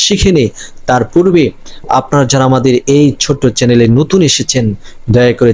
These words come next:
চ্যানেলটিকে সাবস্ক্রাইব করুন এবং ভিডিওটি শেয়ার করে সর্বোচ্চ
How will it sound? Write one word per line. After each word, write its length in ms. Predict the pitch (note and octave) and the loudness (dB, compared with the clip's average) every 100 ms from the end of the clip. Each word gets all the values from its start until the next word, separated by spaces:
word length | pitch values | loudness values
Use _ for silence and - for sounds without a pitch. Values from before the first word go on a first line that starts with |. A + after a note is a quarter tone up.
| A2 | 2
চ্যানেলটিকে 460 | A#2+ A#2 A2 A2+ G#2+ | 0 2 2 0 0
সাবস্ক্রাইব 400 | - - - F3+ - | -2 -2 0 -2 0
করুন 220 | D#3 C3+ G#2 - - - A#2 | 0 2 -2 -6 -18 -6 0
এবং 140 | A#2+ A#2+ G#2 | 2 2 0
ভিডিওটি 340 | B2 D3 C3+ A#2 | 2 2 2 0
শেয়ার 180 | - B2+ G#2+ | 2 0 2
করে 120 | A2+ A2 - | 2 2 0
সর্বোচ্চ 340 | F3+ F#3 D#3+ | 2 0 0